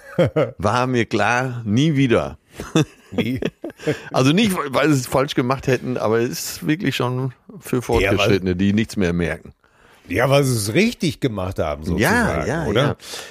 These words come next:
Speaker 2: Ja, ja, und ich hab's ja hier schon mal aufgeklärt, daher eben auch,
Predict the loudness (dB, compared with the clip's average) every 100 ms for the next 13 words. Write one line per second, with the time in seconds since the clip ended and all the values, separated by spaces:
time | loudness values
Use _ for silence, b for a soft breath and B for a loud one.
0 | B -2 0 2 0 0 -2 0 -2 0
1 | 2 2 2 -2 -2 -4 -6 -6 -2 -2
2 | 0 0 2 0 0 -2 -4 -2 -4 -4
3 | -12